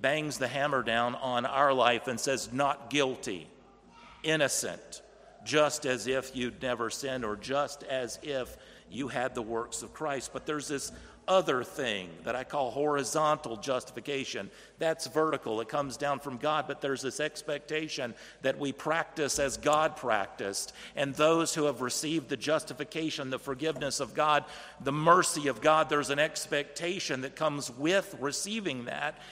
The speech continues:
that we go out and practice that amongst ourselves as a community of faith, as the church. That means, to put it in American terms,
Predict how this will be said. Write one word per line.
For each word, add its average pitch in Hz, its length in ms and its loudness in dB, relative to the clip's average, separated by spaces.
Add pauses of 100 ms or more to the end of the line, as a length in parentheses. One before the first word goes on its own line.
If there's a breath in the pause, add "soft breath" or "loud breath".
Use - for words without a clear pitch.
(140 loud breath)
that 147 160 -2
we 160 220 2
go 165 320 6
out 151 380 6
and 143 120 -2
practice 151 500 0
that 143 200 4
amongst 135 400 -2
ourselves 135 760 -2 (240 loud breath)
as 139 180 0
a 123 60 -4
community 131 540 -4
of 107 100 0
faith, 139 580 -2
as 123 280 -6
the 110 180 -4
church. 143 800 -2 (320 loud breath)
That 147 200 0
means, 143 520 -2
to 123 100 -4
put 135 160 -2
it 127 100 0
in 120 120 -2
American 120 580 -4
terms, 110 500 -2